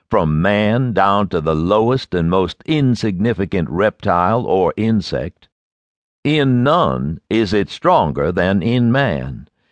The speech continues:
His social feelings may indeed, in a state of safety and abundance, combined with high intellectual and moral culture, acquire great expansion and force,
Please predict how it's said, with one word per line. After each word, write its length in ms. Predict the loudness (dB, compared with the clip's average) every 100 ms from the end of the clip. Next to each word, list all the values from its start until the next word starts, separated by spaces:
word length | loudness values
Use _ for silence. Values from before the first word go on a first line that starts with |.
| _
His 240 | 0 0 2
social 500 | 2 2 2 0 0
feelings 680 | 0 0 0 -2 -4 -6 -2
may 260 | 0 0
indeed, 640 | 0 -2 0 0 0 0
in 160 | 0 0
a 100 | 0
state 400 | -4 -2 0 0
of 140 | -4
safety 640 | -4 -2 -2 -2 -4 -2 0
and 180 | 0 -2
abundance, 720 | 0 0 0 -2 -6 -6 -12 _ _ -4
combined 720 | 0 2 2 2 2 0 0
with 180 | -2 0
high 300 | 2 2 2
intellectual 800 | 0 0 2 0 -2 0 0 0
and 100 | 2
moral 360 | 2 2 0
culture, 680 | -2 0 0 -2 -4 -6 -6 _ _ _ -2
acquire 600 | -2 2 2 4 4 2
great 400 | 0 0 0 -2
expansion 1040 | -4 -4 -12 -2 0 0 -2 -4 -4 -4 -2
and 180 | -2
force, 640 | 0 0 0 -2 -8 -20